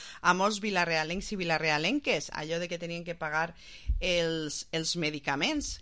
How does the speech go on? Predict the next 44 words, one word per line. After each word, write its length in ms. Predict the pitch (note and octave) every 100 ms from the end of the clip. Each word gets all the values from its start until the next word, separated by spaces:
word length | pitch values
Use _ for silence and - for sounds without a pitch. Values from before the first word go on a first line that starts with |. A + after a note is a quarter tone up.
| -
que 120 | F3
ara, 340 | D3+ C#3 C3 -
eh, 480 | C#3+ C#3 C3+ B2+ F#2+
no 140 | D#3+ D#3
tenen 220 | D#3 D3+
que 80 | D#3+
pagar-los, 420 | C3 B2+ D3+ C#3+
sobretot 280 | - C#3+ E3+
els 100 | E3+
pensionistes 500 | D#3+ C#3+ D3 C#3+ D3
i 60 | C#3+
jubilats, 380 | C#3 C#3 - - - -
o 120 | G3+ F#3+
el 120 | F3+
copagament 680 | F#3+ F#3 D#3+ D#3 F3 G#3 -
en 160 | F#3+ F3
la 120 | D#3+
llei 200 | E3+ F3+
de 120 | F#3+
dependència 680 | F#3 F3 E3+ E3+ F3 - E3
per 120 | D#3+ D#3
als 200 | D#3 -
productes 440 | D3+ D#3+ E3+ F3
ortoprostèsics 1200 | D#3 D#3+ D3+ D3 - - - - F#3+ - G#3+ G#3 -
o 280 | F3 F3+ F#3+
els 160 | D#3 C#3+
centres 360 | E3 E3+ F3+ F3+
de 100 | F3+
dia 320 | G3 F3+ F#3+ - -
de 120 | F3+ E3
persones 360 | E3+ F3+ F#3
amb 120 | G#3
discapacitat 640 | G3 G3 F#3 G3 F#3 E3+ - - -
que 120 | -
tenien 280 | F3+ F3+ F#3
que 100 | F#3
pagar 180 | F3+ F#3
una 140 | F3+
quantitat 420 | F3+ E3 E3+ D#3 F3
i 40 | F3
que 100 | E3+
va 160 | E3 F3
haver 180 | F#3 F#3
gent 280 | F3+ E3+